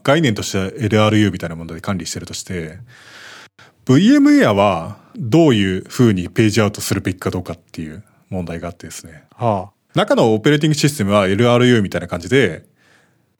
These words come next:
Speaker 1: 自分が触ってるものは物理的なメモリだと思ってるので、メモリが足りなくなってくるとスワップアウトすることはできるんですけど、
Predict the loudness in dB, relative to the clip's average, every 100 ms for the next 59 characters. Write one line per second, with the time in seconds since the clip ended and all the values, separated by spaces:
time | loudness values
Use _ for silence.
0 | _ _ -2 2 4 2 0 0 0 2
1 | 2 0 0 0 0 0 2 2 0 -2
2 | -8 -10 -12 -8 -8 -8 -6 0 2 0
3 | 0 0 2 0 0 -2 0 0 0 -2
4 | 0 -2 -2 -4 -6 -4 -4 -8 -8 -6
5 | -6 -8 -8 -10 -10 -12